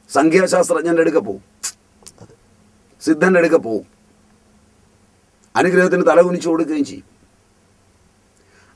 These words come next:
അത് എന്താണെന്നും അതിലെന്തുണ്ടെന്നും അതെങ്ങനെയുള്ളതാണെന്നും തിരിച്ചറിയാനൊരു കഴിവുണ്ടായാൽ ഇവൻ പോകുന്നത് ശരിക്കുള്ളിടത്താണോ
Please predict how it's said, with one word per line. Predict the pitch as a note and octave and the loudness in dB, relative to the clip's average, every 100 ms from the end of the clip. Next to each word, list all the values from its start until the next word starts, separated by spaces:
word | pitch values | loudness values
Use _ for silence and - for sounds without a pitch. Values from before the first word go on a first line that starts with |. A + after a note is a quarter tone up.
| - - | -4 0
അത് | - A#3 E3+ | 2 6 6
എന്താണെന്നും | F#3 G#3+ B3 A3+ A3 A3 G#3+ A3 G3 | 6 4 4 4 4 4 4 4 4
അതിലെന്തുണ്ടെന്നും | F#3 F3+ G3 G3+ G3+ G3+ G#3 G#3+ G#3 _ - - - F3 | 4 4 2 6 6 6 4 4 -2 _ -20 -16 -2 4
അതെങ്ങനെയുള്ളതാണെന്നും | F3+ F3+ G3+ A#3 A#3 G#3 G3+ F#3+ F#3+ F#3+ G3 G#3 - | 4 6 4 4 4 4 6 6 4 2 0 -2 -4
തിരിച്ചറിയാനൊരു | F#3+ G3 - G3 G#3 G#3+ G#3 G3+ G3 | -2 -2 2 4 6 6 6 4 4
കഴിവുണ്ടായാൽ | F3 F#3 G3 F#3+ F3+ F3+ F3+ - - - D#3 | 4 6 4 4 4 4 2 -4 -12 -4 0
ഇവൻ | F#3+ F3+ | 0 -2
പോകുന്നത് | C3+ F3 F3+ F#3+ F3+ G3+ - _ - - | 0 2 4 4 2 2 0 _ -20 -8
ശരിക്കുള്ളിടത്താണോ | D3 F3+ G3 G3+ F#3+ F#3 F3 F3 | -2 0 4 6 6 2 0 0